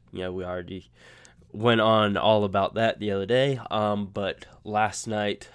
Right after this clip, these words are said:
they looked way, way, way better. Um, you know, you look at the game, you know, just, you know, the first period, you know, they came out looking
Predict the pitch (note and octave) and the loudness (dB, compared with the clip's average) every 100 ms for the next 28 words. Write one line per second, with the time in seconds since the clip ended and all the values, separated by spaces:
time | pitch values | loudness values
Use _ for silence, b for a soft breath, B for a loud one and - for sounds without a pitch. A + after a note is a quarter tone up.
0 | B - G2+ G#2 G#2+ G#2 G2 - - - | B -20 -8 -4 -4 -4 -6 -8 -18 -20
1 | - G#2 A2 A2+ A2+ A2+ A2+ A2 G#2+ G#2 | -16 -10 -6 -4 -2 0 0 -2 -4 -8
2 | G#2+ G#2 G#2 G2+ G2+ G2 F#2+ G2 F#2 F2+ | -8 -2 0 0 -2 -2 -2 -2 -2 -2
3 | F2 F2 F2 B B B _ G#2 G2+ G2 | -2 -2 -6 B B B _ -2 -2 -2
4 | F#2+ F#2+ F#2 _ _ _ _ _ _ _ | -6 -10 -16 _ _ _ _ _ _ _
5 | - - A2 G2 - _ _ _ _ _ | -18 -6 -4 -4 -8 _ _ _ _ _
6 | _ A#2 A2 G#2+ A2 A2+ G#2 F#2+ G2+ G2 | _ -6 -2 2 2 2 0 0 -4 -2
7 | G2 G2 F#2 G#2 G#2+ G#2 F#2 - - C#2+ | -2 -4 -6 -10 -6 -6 -6 -10 -10 -6
8 | G2 F2 - F#2+ - G#2 - - - B2 | -4 -6 -8 -8 -4 -4 -4 -10 0 2
9 | G#2+ G2 F2+ B B B G#2+ G2 G2 - | 2 2 -4 B B B -6 -4 -6 -6
10 | G#2+ G2 F#2+ - G2+ - F#2+ F#2 F#2 | -8 -4 -6 -6 -8 -8 -10 -10 -12